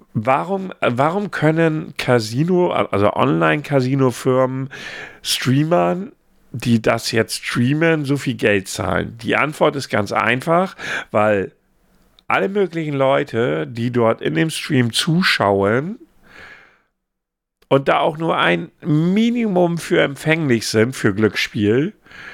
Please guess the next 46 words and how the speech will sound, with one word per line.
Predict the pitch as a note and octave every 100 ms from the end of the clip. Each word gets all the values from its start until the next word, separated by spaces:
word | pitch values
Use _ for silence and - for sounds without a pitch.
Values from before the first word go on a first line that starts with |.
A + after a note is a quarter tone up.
| - - -
gerne | C3 B2 A#2 C#3
mal | E3+ E3
fünfzig | D3 D3+ D#3 - - C3+
Euro, | C#3 B2 B2+
zwanzig | B2 - B2 B2+ C3+ -
Euro | A2+ G#2
und | B2 G#2+
vielleicht | A#2+ A2+ A2+ C3+
auch | -
mehr | C#3+ D3+ C3
reinschmeißen | G#2+ G#2+ G2+ - G2+ F#2+ F#2 G2 F#2
werden, | F#2 F2+ G#2 C#3 - - - - - - - _ _ -
weil | A#2 A#2+
es | C3
ja | D3 -
einfach | B2 C3+ C3
so | C3+
schön | - D3
einfach | - F#3 F3 C3
ist. | -
Du | A#2+
musst | A#2 -
das | A#2+ - -
Haus | C#3 C#3+ -
nicht | C3 A#2+
verlassen, | B2 A#2 A#2 - B2 A2+ A2+ B2
du | A2+
musst | G2+ G#2 -
nicht | G2+ -
in | G2+
eine | G2 G2
Ka-, | F#2 B2
in | G#2 B2
ein | G#2 A#2
echtes | A2+ A#2+ A2+ -
Casino | G#2+ G2+ C3 C#3+
gehen, | A#2+ B2 A#2+
du | A2 G2
wirst | G#2+ -
nicht | G2+
überprüft, | G2 F#2+ - B2 C#3 C#3
ob | - -
das | G2+ G#2+
alles | F#2 F#2
so | A2+
passt, | - A#2+ B2